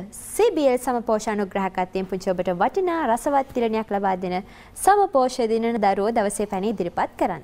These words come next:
මෙන්න අද ප්‍රශ්නය. නාම විශේෂණ තුනක් නම් කරන්න.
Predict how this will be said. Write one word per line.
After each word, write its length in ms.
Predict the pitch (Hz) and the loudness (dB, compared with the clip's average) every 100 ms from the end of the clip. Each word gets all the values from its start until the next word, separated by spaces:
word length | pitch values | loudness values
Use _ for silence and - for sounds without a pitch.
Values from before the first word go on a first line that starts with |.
| - | -12
මෙන්න 200 | 175 180 | -10 -8
අද 180 | 311 403 | -4 -4
ප්‍රශ්නය. 440 | 403 262 - 175 147 - - - - - - - - | -2 -4 -4 -10 -10 -16 -20 -20 -20 -20 -20 -20 -4
නාම 380 | 208 220 247 320 403 | 2 4 4 2 2
විශේෂණ 560 | 285 254 240 240 233 320 | 2 0 0 0 -4 -4
තුනක් 440 | 269 208 240 - | -4 -2 -4 -4
නම් 220 | 233 190 | -6 -6
කරන්න. 440 | 220 208 170 170 | -2 -2 -2 -2